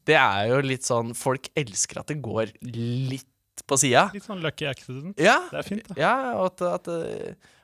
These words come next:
Speaker 1: folk hater jo, altså, de som bare s-, alltid har suksess.
Speaker 2: Mm.
Speaker 1: Man må ha noen dips i livet som faktisk, eh, gjør deg menneskelig.
Speaker 2: Ja.
Speaker 1: Eh, og, og det er, det er viktig å tenke på når du faktisk får den duppen,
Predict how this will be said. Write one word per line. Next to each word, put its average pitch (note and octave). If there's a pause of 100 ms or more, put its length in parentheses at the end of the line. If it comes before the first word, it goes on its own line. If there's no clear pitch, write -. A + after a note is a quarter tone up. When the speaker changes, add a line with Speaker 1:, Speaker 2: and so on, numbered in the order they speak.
(140)
Speaker 1:
folk A#2
hater -
jo, E3
altså, B2
de G2+
som A2
bare F#2+
s-, - (1120)
alltid A#2
har G2
suksess. A2+
Speaker 2:
Mm. D#3 (260)
Speaker 1:
Man C3+ (200)
må D3
ha B2
noen A2+
dips G2
i A#2
livet G#2+
som B2+
faktisk, -
eh, G#2+
gjør G2+
deg G#2
menneskelig. A2+ (160)
Speaker 2:
Ja. C3+ (240)
Speaker 1:
Eh, G#2+
og, B2
og B2
det B2
er, D#3
det C3
er D#3
viktig G3+
å -
tenke C#3
på C3+
når A2+ (460)
du A#2+
faktisk -
får A#2
den A2+
duppen, G3